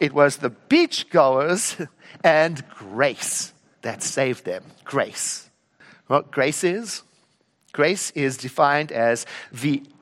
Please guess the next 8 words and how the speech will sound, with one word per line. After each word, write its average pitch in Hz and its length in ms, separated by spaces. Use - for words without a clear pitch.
unearned 190 1500
favor. 107 960
See, - 320
and 143 200
here's 170 260
why 151 160
it's - 160
applicable. 113 640